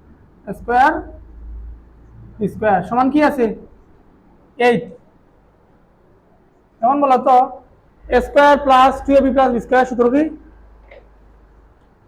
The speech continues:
এই, এই ব্র্যাকেটের ভিতরে এ স্কয়ার আছে, এটা কি ধরলাম? এ আর টু এ বি আছে না?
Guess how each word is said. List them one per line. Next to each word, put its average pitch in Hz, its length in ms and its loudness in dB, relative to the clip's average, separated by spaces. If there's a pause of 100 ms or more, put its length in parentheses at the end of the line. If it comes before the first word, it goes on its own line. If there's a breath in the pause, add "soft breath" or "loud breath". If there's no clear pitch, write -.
(240)
এই, 254 400 2
এই 269 60 4
ব্র্যাকেটের 262 380 0
ভিতরে 277 240 2
এ 269 60 4
স্কয়ার 269 220 0
আছে, 240 200 2
এটা 220 260 0
কি 254 120 -2
ধরলাম? 208 400 0 (720)
এ 220 360 4 (680)
আর 277 380 0 (580)
টু 277 360 2
এ 269 160 4
বি 254 240 0
আছে 247 220 0
না? 320 200 0